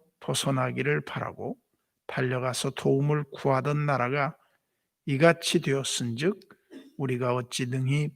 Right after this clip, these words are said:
피하리오?" 하리라. 아멘.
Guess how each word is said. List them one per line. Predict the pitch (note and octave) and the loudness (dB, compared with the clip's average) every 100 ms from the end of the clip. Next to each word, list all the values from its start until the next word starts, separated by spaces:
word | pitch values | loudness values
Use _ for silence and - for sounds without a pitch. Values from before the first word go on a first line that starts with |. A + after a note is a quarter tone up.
| _ | _
피하리오?" | - - C#3+ B2+ C#3+ B2 B2 C3 D3 - _ _ - | -8 0 2 2 2 0 0 0 -2 -6 _ _ -12
하리라. | A2 G#2+ - - - - B2 A#2 - - | -10 -8 -8 -6 -8 -10 -16 -20 -20 -14
아멘. | G2+ F#2 | -12 -10